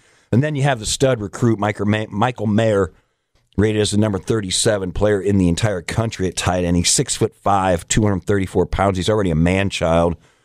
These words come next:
Uh, he is actually rated as the top, uh, as the best tight end recruit at Notre Dame since Kyle Rudolph. So certainly we can look for Michael Mayer to come in and make an immediate impact, especially with Cole Kmet out of here.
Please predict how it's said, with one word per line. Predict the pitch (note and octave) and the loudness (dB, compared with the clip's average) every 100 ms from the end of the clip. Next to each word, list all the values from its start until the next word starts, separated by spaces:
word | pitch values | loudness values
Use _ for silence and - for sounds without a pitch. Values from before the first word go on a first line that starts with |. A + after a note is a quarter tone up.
| _ _ | _ _
Uh, | E2 F#2+ F#2 | -2 -2 -2
he | G2+ C3 | 0 2
is | B2 A#2 | 2 0
actually | C3+ - A#2+ | -2 0 -2
rated | G2+ B2 B2+ A#2 F#2+ | 0 0 0 -2 0
as | A2 G#2 | 0 0
the | G2+ F#2 | -2 -4
top, | - A#2+ A#2 A#2 - - - _ _ _ _ - | -2 -4 -4 -8 -16 -18 -20 _ _ _ _ -4
uh, | F#2+ G#2+ | -4 0
as | A#2 G#2 | -2 -2
the | |
best | F#2+ - D3 C#3+ | -6 -2 -2 -2
tight | - C3 A#2+ | -4 -2 0
end | B2 A#2+ | 0 -2
recruit | G#2 - C3 C3+ | -6 -2 0 0
at | G2+ G2 | -4 -2
Notre | G#2 G2 | -2 0
Dame | F#2+ F#2+ | 0 0
since | - F2 | 0 -4
Kyle | - - A2+ G2+ | -4 -6 -4 -4
Rudolph. | F2+ A2 A2 E2+ D2+ D2 - _ _ _ _ | -2 0 2 2 -2 -6 -14 _ _ _ _
So | - - | -6 -2
certainly | - C3 A#2 A#2+ | 0 -2 0 -2
we | A2 G#2+ | 0 -2
can | F#2+ G#2 | 2 2
look | G#2+ | 0
for | - | 0
Michael | G2 G2+ - F#2 | 2 2 0 0
Mayer | F#2+ G#2 F#2+ | 0 0 -2
to | |
come | E2 F2+ | -2 0
in | F2+ | 0
and | F2 | 2
make | F2+ F2 | 0 0
an | E2+ F2 | -2 0
immediate | G2 G#2+ G#2 F#2 - | 2 2 2 0 0
impact, | G#2+ G#2 G2 E2+ E2 | -2 0 -2 -2 -4
especially | - G#2 F#2 F#2 | -4 -4 -4 -2
with | F#2 - | -2 -2
Cole | - F2+ | -2 -2
Kmet | - G2 G2 | 0 0 0
out | F#2 F#2 | 0 0
of | F2 | 0
here. | G2 G2 F#2 | 0 2 2